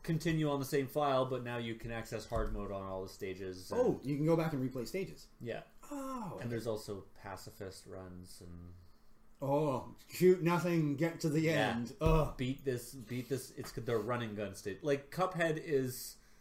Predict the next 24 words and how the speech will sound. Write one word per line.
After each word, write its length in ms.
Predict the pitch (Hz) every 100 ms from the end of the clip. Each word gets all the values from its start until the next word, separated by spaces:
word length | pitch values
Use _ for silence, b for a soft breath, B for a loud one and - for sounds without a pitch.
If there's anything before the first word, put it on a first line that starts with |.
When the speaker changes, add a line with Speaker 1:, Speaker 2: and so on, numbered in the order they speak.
| b b b b b b b
Speaker 1:
it's 140 | 165
a 20 | 139
platformer, 760 | - 240 - 131 107 95 104 - 127 -
but 260 | 127 120 120
really 300 | 135 175 175
it's 120 | 160 -
kinda 240 | 151 151
like 220 | 147 131
a 80 | 101
fighting 440 | - 127 120 98
game. 340 | 87 78 80 - - - - -
Speaker 2:
But 140 | 135
also 300 | 151 151 151
bullet 320 | 123 131 101
hell. 240 | 90 - - -
Speaker 1:
There 220 | 113 139 143
are 160 | 143
only 320 | 143 156 165
six 640 | 156 - - 170 - - - - - - -
levels 840 | 107 113 120 110 101 101 104 - - - - 104
that 220 | 110 110
are, 400 | 107 107 104 98 -
like, 280 | 107 104 - - - - - - -
Mario-esque, 1120 | 113 117 117 117 110 107 107 107 104 -